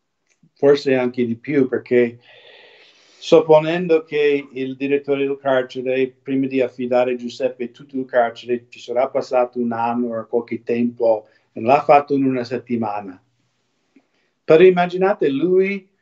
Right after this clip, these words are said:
era un servo di Dio, era una persona che amava il Signore e non aveva fatto mai male,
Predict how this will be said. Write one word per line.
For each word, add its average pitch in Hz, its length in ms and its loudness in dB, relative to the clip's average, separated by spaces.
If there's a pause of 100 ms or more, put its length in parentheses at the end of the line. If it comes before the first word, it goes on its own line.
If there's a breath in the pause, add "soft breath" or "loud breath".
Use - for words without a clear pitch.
(100)
era 135 180 -2
un 139 100 -2
servo 185 360 0
di 180 140 -12
Dio, 147 540 -6 (920)
era 160 160 0
una 170 140 -2
persona 185 440 -2
che 156 140 -6
amava 151 440 -2
il 233 60 -2
Signore 135 720 -4 (300 soft breath)
e 143 120 -4
non 240 180 2
aveva 202 260 4
fatto 208 320 2
mai 170 260 -8 (120)
male, 170 600 -4